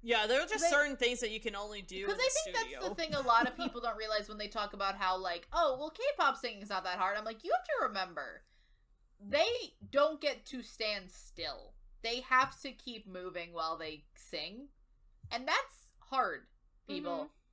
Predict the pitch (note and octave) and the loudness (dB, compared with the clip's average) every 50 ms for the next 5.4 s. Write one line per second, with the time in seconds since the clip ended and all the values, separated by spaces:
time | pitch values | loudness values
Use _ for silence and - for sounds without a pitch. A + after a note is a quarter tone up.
0 | _ _ - - F4+ - D#4 - - A3 G3+ G3+ F#3 E3 - - - F#4+ A#4 A4+ | _ _ -6 -4 -4 -2 -4 -4 -2 -2 -2 -4 -6 -8 -10 -8 -4 -4 -4 -2
1 | - F4+ E4+ E4+ E4+ F4 F#4+ G4+ - - G#4 F#4+ F4+ D#4+ D4 - A#3+ C#4+ C#4+ C4+ | -2 -2 -2 -2 0 -2 -2 -4 -4 -4 -6 -6 -6 -6 -8 -6 -4 -2 -2 0
2 | B3+ C4 - C4+ C4 - - A#3+ - B3 C4 B3+ - C4 B3 B3+ B3 B3 B3 G#3+ | 0 -2 -4 -8 -10 -10 -12 -12 -8 -4 -4 -4 -4 -2 0 0 0 0 0 0
3 | A#3 A#3+ C4 B3+ A#3 C4 C4 G#3 F#3+ A#3+ A#3+ B3+ C#4 C#4 C4 C4 C4 C4 C4 C4 | 0 0 0 0 -2 -6 -6 -2 2 2 2 2 0 -2 -2 -4 -4 -4 -6 -6
4 | - C#4+ D#4+ - D4 A3+ G3 F#3+ F#3 G3+ G3+ G3 F#3+ F#3 - - A3 G3 F#3+ G3+ | -6 -6 -6 -4 -4 -4 -4 -2 -2 0 0 0 -2 -2 -4 -6 -6 -6 -6 -8
5 | G3+ G3 - B3 A#3+ A3+ A3 G#3 | -10 -8 -6 -4 -4 -4 -4 -6